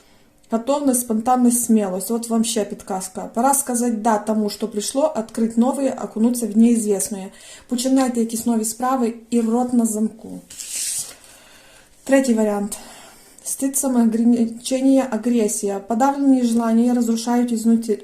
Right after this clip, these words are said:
ізнутрі. Творіть то, що хочеться, осуществляйте самі смілі фантазії. Тобто, коли ми подавляємо в собі агресію, якісь, е, розрушаючі емоції,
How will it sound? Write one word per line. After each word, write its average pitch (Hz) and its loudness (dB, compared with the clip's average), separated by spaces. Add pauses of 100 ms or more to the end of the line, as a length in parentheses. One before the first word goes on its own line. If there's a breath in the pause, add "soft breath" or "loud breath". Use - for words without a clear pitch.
(140)
ізнутрі. 226 4
Творіть 254 -6
то, 233 -2
що 247 -6
хочеться, 220 -4
осуществляйте 240 -4
самі 247 0
смілі 226 0
фантазії. 208 -4
Тобто, 185 -8 (1500 loud breath)
коли 254 2
ми 277 0 (120)
подавляємо 240 -2
в 233 -2
собі 233 -2
агресію, 220 -4
якісь, 240 -4
е, 208 -2
розрушаючі 233 -2
емоції, 214 0